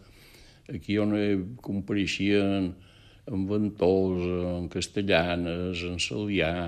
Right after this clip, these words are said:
en Mir, en Rossinyol, tota aquesta gent. I això em va despertar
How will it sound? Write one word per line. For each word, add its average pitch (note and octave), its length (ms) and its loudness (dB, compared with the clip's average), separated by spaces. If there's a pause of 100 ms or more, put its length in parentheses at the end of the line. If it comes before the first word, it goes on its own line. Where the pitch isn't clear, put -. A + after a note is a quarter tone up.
(680)
en F#2 220 -6
Mir, F2+ 560 2 (540)
en - 180 -12
Rossinyol, F#2+ 760 2
tota G#2 220 -4
aquesta G2 340 -2
gent. G2 420 2 (640)
I F#2+ 280 -4
això A2 260 2
em A2 140 2
va A2 160 2
despertar G2+ 720 0